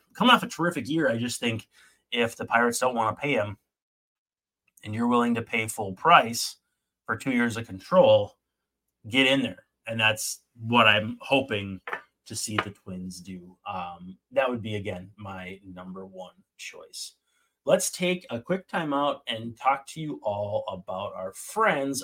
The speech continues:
over at Bird Dogs. Okay, so, um,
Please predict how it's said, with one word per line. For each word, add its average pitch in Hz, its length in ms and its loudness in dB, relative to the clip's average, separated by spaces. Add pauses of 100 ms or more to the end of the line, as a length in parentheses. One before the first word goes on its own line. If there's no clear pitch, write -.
over 117 420 -4
at 101 320 -8
Bird 95 240 -10
Dogs. - 520 -18 (4000)
Okay, 151 640 4
so, 127 680 2
um, 110 600 0